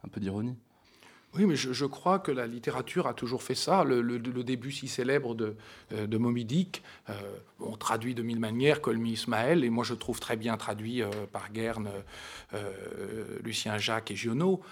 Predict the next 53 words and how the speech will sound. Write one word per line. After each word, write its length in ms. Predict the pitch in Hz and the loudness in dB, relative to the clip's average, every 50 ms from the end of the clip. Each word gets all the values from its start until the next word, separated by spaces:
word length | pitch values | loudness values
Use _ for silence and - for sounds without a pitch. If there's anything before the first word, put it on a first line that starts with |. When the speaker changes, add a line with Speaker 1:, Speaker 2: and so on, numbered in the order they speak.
| - _ - | -18 _ -8
Speaker 2:
euh, 120 | 104 98 | -8 -8
par, 340 | - - 101 98 - - 117 | -4 -4 -4 -4 0 0 0
en 60 | 120 | 2
mettant 240 | 117 117 113 - 123 | 2 0 0 0 0
ce 140 | 107 - 113 | 0 0 0
méton 480 | 107 117 131 131 - - 196 190 170 - - - - _ | 2 4 2 2 6 6 6 6 6 2 -6 -20 -16 _
qui 100 | - 113 | -8 -6
fait 180 | 107 - - 117 | -6 -4 -2 -2
entendre 640 | 117 123 123 - - 160 151 147 139 123 107 107 | -2 -2 -2 6 6 6 8 8 4 2 -2 -4
quelque 300 | 107 107 113 107 - 120 | -6 -6 -6 -4 -4 -4
chose 260 | 113 - - 143 139 120 | -4 0 2 2 2 2
de 60 | 120 | 0
la 100 | 107 104 | -2 -2
trivialité, 640 | - - - 120 110 123 117 117 131 - - 208 185 | -8 -6 -6 0 2 2 2 2 -2 4 6 6 6
justement, 400 | 127 117 104 - - 117 123 127 | 6 4 -2 0 0 2 2 2
de 60 | 120 | 2
ce 100 | - - | 0 0
co-, 140 | - - - | 0 -2 -2
et 120 | 123 117 | -2 -2
de, 100 | 110 131 - | -2 -2 -2
et 60 | - | 2
de 80 | 107 123 | 4 4
la 80 | 120 | 4
bizarrerie 580 | 127 135 160 160 160 170 170 185 190 269 254 180 | 6 4 4 8 8 8 8 10 8 8 8 8
de 80 | 135 | 6
ce 140 | 107 - - | 0 -2 -2
Call 160 | 104 - 110 | 0 0 0
Me 80 | 113 120 | 0 0
Ismaël, 440 | 120 113 - 117 113 110 110 110 107 | -4 -4 -2 -2 0 0 0 -2 -4
parce 140 | 113 107 - | -4 -4 -4
que 80 | - 107 - - - | -4 -4 -6 -8 -20
c'est, 180 | - - - - | -18 -18 -16 -16
c'est 220 | - - 104 101 - | -14 -14 -14 -14 -12
tout 80 | - | -8
de 60 | 123 | -6
même 120 | 117 117 117 | -4 -4 -4
très 160 | - 120 110 | -4 -6 -6
curieux. 460 | 110 - 139 160 185 233 233 202 - - - - - - | -2 0 2 4 6 6 6 4 2 0 -10 -16 -18 -14
C'est 160 | - - - - | -6 -6 2 6
quelque 240 | - 143 147 - | 6 6 8 6
chose 240 | 156 - - 170 156 | 4 8 6 6 6
qui 160 | - - 143 | 6 2 4
nous 160 | 143 139 139 143 | 4 4 4 4
dit, 340 | 135 180 208 233 262 269 - - | 6 6 6 8 6 4 2 2
en, 160 | - 135 131 - | 2 2 2 2
en 120 | - 123 127 | 0 0 2
début 260 | 139 151 151 135 143 | 2 2 2 0 -4
de 80 | 131 131 | -4 0
livre, 500 | 139 160 185 226 254 220 170 143 131 - - - - - - - | 2 4 8 8 8 8 8 6 4 2 -10 -18 -18 -20 -14 -12
euh, « 60 | - - - | -8 8 10
Appelle-moi 500 | 151 156 - 170 151 151 160 175 202 214 | 10 10 12 8 8 8 6 6 4 6
comme 180 | 214 180 151 | 4 2 0
ça ». 360 | 143 - - 131 120 120 - | 0 0 0 0 -2 -2 -6